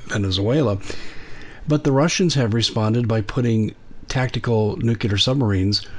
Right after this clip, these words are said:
twelve miles off our east coast and our west coast. And we have retaliated with nato by bringing in,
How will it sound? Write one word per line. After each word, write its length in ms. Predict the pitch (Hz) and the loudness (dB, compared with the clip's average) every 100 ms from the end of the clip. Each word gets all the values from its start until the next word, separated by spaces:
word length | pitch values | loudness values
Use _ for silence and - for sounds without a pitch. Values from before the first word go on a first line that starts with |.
| - - | -10 -10
twelve 300 | - 120 117 | -2 2 4
miles 380 | 113 110 107 104 | 4 2 2 0
off 260 | - 110 107 | 0 -2 0
our 140 | 95 | 2
east 180 | 107 - | 2 0
coast 320 | 135 131 - | 0 0 2
and 80 | 123 | 2
our 80 | 120 | 2
west 240 | 135 143 | 2 0
coast. 340 | - - - - | 0 0 0 0
And 220 | 131 113 107 | 2 4 4
we 140 | 117 | 4
have 200 | 117 104 | 4 2
retaliated 760 | 101 120 120 135 101 92 117 151 - - - - - | 2 2 2 4 2 4 2 2 -2 -4 -6 -6 0
with 240 | 117 110 113 | 2 4 4
nato 380 | 156 170 139 | 4 6 4
by 200 | 147 131 | 4 2
bringing 480 | 127 120 123 139 139 | 2 2 4 6 6
in, 340 | 120 113 131 | 6 4 2